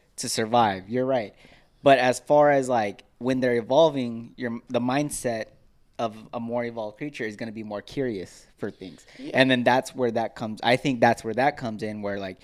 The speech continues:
Speaker 1: what happens if this, I do this, or if there's this factor or that or that.
Speaker 2: I think, but again, I just think that's a very human instinct, a very human intuition. I wouldn't even call
Speaker 1: I
Speaker 2: it
Speaker 1: wouldn't
Speaker 2: an
Speaker 1: even say, I
Speaker 2: instinct.
Speaker 1: wouldn't even say human. I would
Speaker 2: I
Speaker 1: say
Speaker 2: think it
Speaker 1: intellectual, like,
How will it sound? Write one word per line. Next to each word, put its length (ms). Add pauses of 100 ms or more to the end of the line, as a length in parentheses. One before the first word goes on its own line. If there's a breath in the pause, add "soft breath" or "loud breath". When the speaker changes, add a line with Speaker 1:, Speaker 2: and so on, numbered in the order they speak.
(460 soft breath)
Speaker 1:
what 180
happens 520 (120)
if 260 (760)
this, 400
I 120
do 200
this, 280
or 160
if 140
there's 220
this 240
factor 640
or 80
that 420
or 140
that. 320
Speaker 2:
I 120
think, 340
but 240
again, 360
I 120
just 220
think 160
that's 160
a 60
very 420 (460)
human 840 (640)
instinct, 600
a 100
very 240
human 480
intuition. 800
I 80
wouldn't 220
even 100
call 160
Speaker 1:
I 40
Speaker 2:
it 20
Speaker 1:
wouldn't 180
Speaker 2:
an 60
Speaker 1:
even 80
say, 60
I 40
Speaker 2:
instinct. 160
Speaker 1:
wouldn't 120
even 120
say 120
human. 440
I 40
would 140
Speaker 2:
I 140
Speaker 1:
say 140
Speaker 2:
think 140
it 80
Speaker 1:
intellectual, 760
like, 360